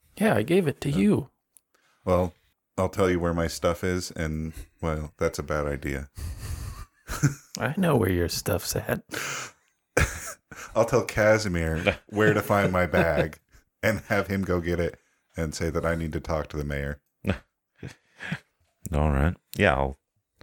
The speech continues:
Speaker 3: go find Rohan's bag and retrieve the, uh, what
Speaker 1: There
Speaker 3: was it? It was, like, a journal of,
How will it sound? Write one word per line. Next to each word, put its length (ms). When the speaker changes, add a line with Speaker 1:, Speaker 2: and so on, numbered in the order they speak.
Speaker 3:
go 240
find 360
Rohan's 420
bag 420
and 180
retrieve 720
the, 340
uh, 260
what 100
Speaker 1:
There 120
Speaker 3:
was 140
it? 80
It 80
was, 180
like, 280
a 160
journal 580
of, 220